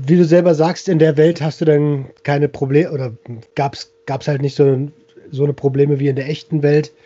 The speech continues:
Und da hast du, hast vierundzwanzig sieben gezockt?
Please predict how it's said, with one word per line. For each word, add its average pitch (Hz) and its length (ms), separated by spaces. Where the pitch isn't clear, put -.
Und 131 500
da 120 120
hast 131 180
du, 143 200
hast 110 300
vierundzwanzig 208 560
sieben 226 260
gezockt? 190 500